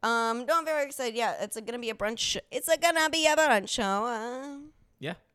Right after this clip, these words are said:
Speaker 1: I'm, like, the most Italian Jew, right, ever.
Speaker 2: <laughs> I mean, all, that's the same thing. Jews and Italians are the, kind of the same thing.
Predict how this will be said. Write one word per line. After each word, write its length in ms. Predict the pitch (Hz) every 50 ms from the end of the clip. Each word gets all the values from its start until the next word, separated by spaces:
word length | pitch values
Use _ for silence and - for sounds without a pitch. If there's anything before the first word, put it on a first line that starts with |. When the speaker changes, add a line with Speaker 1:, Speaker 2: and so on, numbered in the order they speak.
| _ _ _ -
Speaker 1:
I'm, 140 | 156 175 185
like, 100 | 185 190
the 80 | 196 196
most 200 | 185 175 - -
Italian 640 | 156 - - 165 156 156 160 160 156 156 147 139
Jew, 240 | - - 135 135 - 82 90
right, 280 | - - - 87 87 - -
ever. 280 | - 87 - - - - _ _
Speaker 2:
<laughs> 100 | - -
I 260 | - - - - 170 -
mean, 120 | - 175 160
all, 200 | 160 - - 254 320 339 339 311 320 -
that's 180 | 156 - -
the 100 | - 180 156
same 360 | 175 - - - 135 117 113 _
thing. 220 | - 95 107 123 123
Jews 160 | - 151 143
and 80 | 151 135
Italians 420 | - - - - 107 117 123 -
are 80 | - -
the, 80 | -
kind 220 | - - - - -
of 40 |
the 60 | - 269
same 220 | - - - 117
thing. 320 | - - - 131 135 -